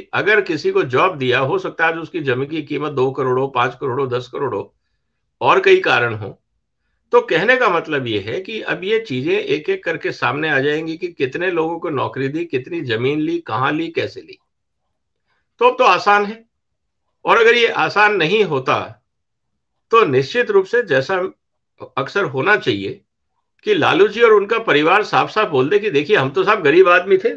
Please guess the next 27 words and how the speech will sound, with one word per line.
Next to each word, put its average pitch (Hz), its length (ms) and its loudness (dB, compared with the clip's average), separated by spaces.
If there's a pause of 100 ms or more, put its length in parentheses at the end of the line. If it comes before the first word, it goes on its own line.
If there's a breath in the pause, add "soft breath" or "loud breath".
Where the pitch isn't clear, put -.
लालू 139 280 -2
जी 175 120 0
का 180 80 4
इतिहास 160 360 2
सबके 170 280 -2
सामने 170 280 0
है, 254 160 -10 (640)
कोई 151 140 2
नई 135 200 2
बात 185 300 2
नहीं 190 180 0
है। 202 140 -20 (1000)
विदेश 139 300 0
से 185 140 0
माइग्रेट 147 520 0
होके 175 220 0
हिंदुस्तान 175 500 -2
आए 190 160 4
नहीं 190 280 2
थे, 196 40 -10 (160)
वो 139 80 -6
तो 160 100 -6
हिंदुस्तान 160 500 -4
की 185 100 0
धरती 139 280 -2
पे 190 120 2
रहे। 180 280 0